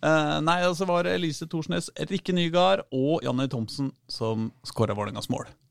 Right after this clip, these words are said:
Ehm, og det tror jeg, jeg vet ikke om vi,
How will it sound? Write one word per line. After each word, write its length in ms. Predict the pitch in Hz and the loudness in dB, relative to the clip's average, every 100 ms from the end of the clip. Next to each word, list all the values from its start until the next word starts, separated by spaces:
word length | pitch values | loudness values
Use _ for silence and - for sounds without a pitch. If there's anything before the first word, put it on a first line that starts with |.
| _ _ _ _ _ _ _ | _ _ _ _ _ _ _
Ehm, 540 | 117 110 107 107 101 107 | -6 -4 -2 -2 -2 -2
og 120 | 127 | 2
det 140 | 117 90 | 2 2
tror 240 | - 101 98 | -2 -4 -4
jeg, 220 | 98 101 - _ _ _ _ _ _ _ | -6 -8 -12 _ _ _ _ _ _ _
jeg 60 | 131 | -2
vet 80 | - | 2
ikke 100 | 131 | 4
om 60 | |
vi, 60 | 131 | 6